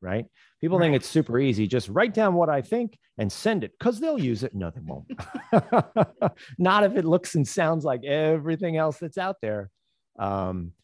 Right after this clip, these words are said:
Speaker 1: you've gotta have that really pointed, um, detailed conversation with the client to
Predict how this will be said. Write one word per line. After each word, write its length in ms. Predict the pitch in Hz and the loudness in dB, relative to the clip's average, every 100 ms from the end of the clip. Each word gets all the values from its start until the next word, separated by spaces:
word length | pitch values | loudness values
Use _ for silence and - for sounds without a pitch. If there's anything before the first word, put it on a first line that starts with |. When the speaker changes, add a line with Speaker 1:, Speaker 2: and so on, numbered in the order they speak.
| _ | _
Speaker 1:
you've 240 | 113 139 175 | -2 0 0
gotta 180 | 170 123 | 0 -2
have 360 | 117 117 107 | -4 -4 -4
that 180 | 104 92 | -4 -4
really 720 | 95 107 131 135 139 135 135 - _ _ _ _ - | -6 -4 -2 0 0 -2 -6 -8 _ _ _ _ -14
pointed, 720 | - 127 131 131 135 131 131 _ _ _ _ | -4 -4 -2 -2 -2 -2 -8 _ _ _ _
um, 480 | - 85 80 76 78 - 101 | -8 -6 -6 -8 -10 -14 -10
detailed 500 | 104 139 143 147 110 | -6 -4 0 -2 -2
conversation 760 | 110 107 98 82 104 92 98 90 | -4 -4 -4 -4 -4 -4 -4 -4
with 120 | 85 | -6
the 80 | 87 | -8
client 480 | 98 90 85 76 | -4 -4 -4 -8
to 360 | - 104 87 | -8 -6 -6